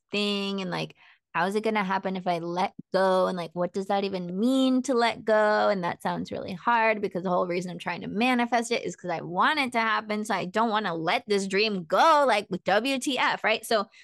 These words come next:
here's the question. People say to manifest, "You need to let go," but how do you let go when you constantly have to affirm?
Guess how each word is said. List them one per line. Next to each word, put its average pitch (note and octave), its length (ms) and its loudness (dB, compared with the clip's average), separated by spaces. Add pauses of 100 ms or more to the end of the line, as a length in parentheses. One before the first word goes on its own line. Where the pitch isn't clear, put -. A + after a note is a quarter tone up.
(100)
here's C#4 160 -2
the A#3 80 -4
question. - 320 -8 (520)
People C#4 300 -2
say A3 360 2
to A3 160 -8
manifest, F#3+ 460 -4
"You F#3 60 -8
need G3 200 -8
to G3+ 100 -8
let G3 220 -4
go," A#3 420 2 (300)
but F#3+ 160 -2
how G#3+ 240 -2
do B3 80 -2
you A#3+ 80 -4
let G#3 260 -4
go F3+ 220 0
when F#3 120 -8
you F#3 120 -12
constantly F#3+ 580 -6
have F3+ 360 -4
to F3+ 180 -4
affirm? F#3+ 800 -2